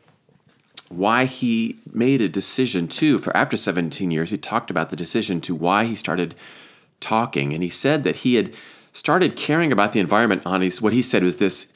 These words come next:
formal level, but there was also this informal level where he was beginning to learn about people and what we do and how we are in the environment. At first was just about trees and birds and endangered species.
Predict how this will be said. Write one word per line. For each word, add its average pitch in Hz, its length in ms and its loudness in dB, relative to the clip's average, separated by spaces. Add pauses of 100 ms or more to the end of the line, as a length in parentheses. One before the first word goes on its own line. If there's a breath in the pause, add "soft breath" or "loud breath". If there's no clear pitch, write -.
formal 160 500 2
level, 76 280 0
but - 180 -2
there 135 120 4
was 131 160 0
also 165 300 0
this 107 300 2
informal 95 560 0
level 73 340 -4
where 117 120 -2
he 139 160 0
was 123 160 0
beginning 151 420 -2
to - 140 -6
learn 131 460 2 (540 loud breath)
about - 540 0
people 69 520 -2
and 82 200 -2
what - 140 0
we 104 100 4
do 113 340 4
and 92 100 2
how 110 220 2
we 101 160 4
are 95 300 4
in 101 80 -2
the 92 80 0
environment. 104 480 0 (240 loud breath)
At 95 100 -2
first 175 320 0
was - 100 -2
just 135 220 2
about 92 320 0
trees 135 440 2
and 95 100 0
birds 113 320 2
and 87 100 0
endangered 101 440 0
species. 135 600 -2